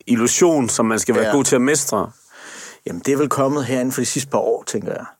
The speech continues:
Speaker 2: At jeg, at jeg synes,
Speaker 1: Det er
Speaker 2: at
Speaker 1: først nu, du har fået selvtilliden. Det var ikke, du som barn begyndte du ikke at, at sige, "Okay, jeg kan godt det her."
Speaker 2: Nej.
Speaker 1: Mm.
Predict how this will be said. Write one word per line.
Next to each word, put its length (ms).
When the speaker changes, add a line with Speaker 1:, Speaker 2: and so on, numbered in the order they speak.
Speaker 2:
At 140
jeg, 360
at 140
jeg 100
synes, 380
Speaker 1:
Det 60
er 60
Speaker 2:
at 40
Speaker 1:
først 260
nu, 200
du 80
har 80
fået 280
selvtilliden. 500
Det 80
var 60
ikke, 200
du 60
som 220
barn 340
begyndte 300
du 40
ikke 120
at, 60
at 60
sige, 160
"Okay, 180
jeg 100
kan 180
godt 220
det 80
her." 140
Speaker 2:
Nej. 600
Speaker 1:
Mm. 120